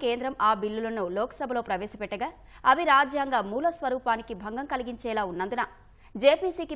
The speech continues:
పంపాలని ప్రతిపక్షాలు డిమాండ్ చేశాయి. అందుకు సానుకూలంగా స్పందించిన కేంద్రం, ప్రతిపక్షాల నినాదాల మధ్యే లోక్సభలో తీర్మానం ప్రవేశపెట్టింది. ప్రతిపక్ష ఎంపీలు వెల్లోకి దూసుకెళ్లి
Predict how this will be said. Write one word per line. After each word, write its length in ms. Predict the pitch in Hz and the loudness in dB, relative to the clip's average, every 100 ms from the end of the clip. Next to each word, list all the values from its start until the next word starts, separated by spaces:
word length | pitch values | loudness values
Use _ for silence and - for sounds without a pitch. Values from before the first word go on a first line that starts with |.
| 254 | -4
పంపాలని 420 | 233 233 220 240 247 | 0 -2 -2 -6 -8
ప్రతిపక్షాలు 540 | 226 269 - 233 220 | -8 -10 -8 -6 -4
డిమాండ్ 360 | 208 202 311 - | -4 -4 -6 -8
చేశాయి. 320 | 165 - - - - - | -12 -14 -20 -20 -20 -2
అందుకు 280 | 240 294 349 339 | 0 0 -2 0
సానుకూలంగా 560 | 262 302 359 330 285 269 | 2 2 0 -4 -4 -6
స్పందించిన 440 | - 226 214 - 202 196 | -4 -4 -4 -6 -8 -6
కేంద్రం, 280 | 180 202 247 - - - | -8 -8 -12 -20 -20 -2
ప్రతిపక్షాల 560 | 294 370 381 - 330 294 | -2 0 -4 2 2 2
నినాదాల 400 | 247 247 269 247 233 | 0 0 2 0 0
మధ్యే 280 | 214 214 262 339 226 | -2 -4 -4 -4 -4
లోక్సభలో 460 | 247 - 294 277 294 | -4 -4 -4 -4 -4
తీర్మానం 340 | 294 294 302 285 | -4 -4 -4 -2
ప్రవేశపెట్టింది. 680 | 247 247 277 233 202 165 - - - - - | -2 -2 -4 -8 -8 -8 -12 -18 -20 -20 -2
ప్రతిపక్ష 360 | 277 269 294 - 254 | 0 0 -4 -2 -2
ఎంపీలు 280 | 226 240 247 208 | -2 -2 -2 -2
వెల్లోకి 360 | 220 254 254 220 | -4 -2 -4 -6
దూసుకెళ్లి 460 | 208 226 - 220 | -6 -6 -6 -4